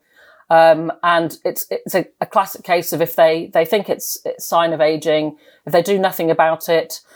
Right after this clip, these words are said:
the symptoms will progress, uh, they will become progressively worse. Um, and we can, by offering our self-care intervention, help them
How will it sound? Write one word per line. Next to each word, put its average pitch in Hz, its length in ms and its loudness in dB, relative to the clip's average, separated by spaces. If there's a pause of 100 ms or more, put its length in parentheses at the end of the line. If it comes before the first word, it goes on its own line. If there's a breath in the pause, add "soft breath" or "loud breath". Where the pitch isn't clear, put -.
(200 soft breath)
the 170 100 2
symptoms 170 440 -4
will 165 120 0
progress, 170 760 -2 (420 soft breath)
uh, 160 400 4 (100)
they 165 180 2
will 160 180 0
become 165 320 -6
progressively 165 580 -2
worse. 151 600 0
Um, 156 420 0
and 156 320 0 (600)
we 185 400 2
can, 160 360 0
by 165 200 4
offering 170 380 -2
our 156 120 4
self-care 175 480 0
intervention, 156 800 -4 (360 soft breath)
help 208 260 0
them 160 300 -4